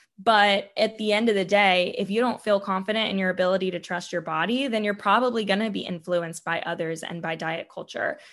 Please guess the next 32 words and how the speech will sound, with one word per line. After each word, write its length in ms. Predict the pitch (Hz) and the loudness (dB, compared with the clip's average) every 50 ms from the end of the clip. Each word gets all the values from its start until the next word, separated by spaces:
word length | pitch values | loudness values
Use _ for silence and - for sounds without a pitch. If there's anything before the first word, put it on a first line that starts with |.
| - - | -14 -6
So 160 | - 226 214 | -2 -2 0
we 100 | 220 220 | 0 0
really 340 | 208 202 220 240 240 240 233 | -2 -2 0 0 2 2 0
have 120 | 226 226 | 0 -2
to 100 | - 202 | -4 -4
build 200 | 196 185 180 175 | -2 0 0 0
up 140 | 170 - - | -2 -4 -4
that 220 | 185 165 - - | -6 -6 -6 -8
trust 320 | - - 196 226 247 - - | -8 -6 -4 -4 -4 -6 -6
with 140 | 175 175 | -6 -4
ourselves, 880 | 170 156 160 160 - - - 185 165 175 190 226 277 330 359 415 - - - - - - - - _ - | -4 -6 -8 -8 -10 -6 -2 0 0 2 2 0 0 -2 -4 -6 -12 -16 -18 -20 -20 -20 -20 -16 _ -2
um, 520 | 208 202 196 190 185 180 180 170 175 175 | 0 2 4 4 2 2 0 -2 -4 -6
before 480 | - - 196 190 190 190 190 190 190 190 | -2 -2 -2 -2 0 2 2 4 4 4
we 140 | 190 190 185 | 2 -2 -4
can 400 | 190 - 208 180 175 170 - - - | -4 -4 -4 -4 -4 -6 -10 -12 -8
manage 960 | - 185 185 180 175 190 196 190 180 170 170 170 170 185 - - - - _ _ _ | -6 -4 -2 -2 0 0 0 0 0 -2 -2 -4 -6 -8 -10 -14 -14 -16 _ _ _
how 500 | - - - - 165 165 165 165 165 170 | -16 -14 -10 -6 -2 0 0 0 0 0
we 120 | 175 175 175 | 0 -2 -2
want 240 | 170 175 170 170 | -4 -4 -6 -6
to 80 | 170 165 | -6 -8
address 340 | 165 165 160 180 165 156 156 | -8 -6 -4 -4 -4 -4 -4
those 200 | - 165 156 160 | -6 -8 -6 -6
external 420 | 165 160 - - - - 175 147 139 | -8 -10 -12 -12 -12 -10 -10 -10 -10
factors, 540 | - - - - - - - - - 190 | -10 -10 -10 -10 -10 -10 -8 -8 -6 -2
which 260 | - 226 226 214 - - - _ _ _ _ _ _ - 196 | 0 0 0 0 -2 -14 -16 _ _ _ _ _ _ -14 -4
while 340 | 185 196 214 214 214 214 208 | 2 4 6 6 6 6 4
we're 120 | 208 208 | 4 2
building 280 | 202 190 185 185 180 180 | 2 2 2 0 0 -2
up 100 | 175 - | -2 -2
that 160 | 180 170 - | -2 -4 -4
trust, 280 | - 208 180 170 170 - | -2 -2 -2 -2 -2 -4
we 180 | - - - | -8 -8 -8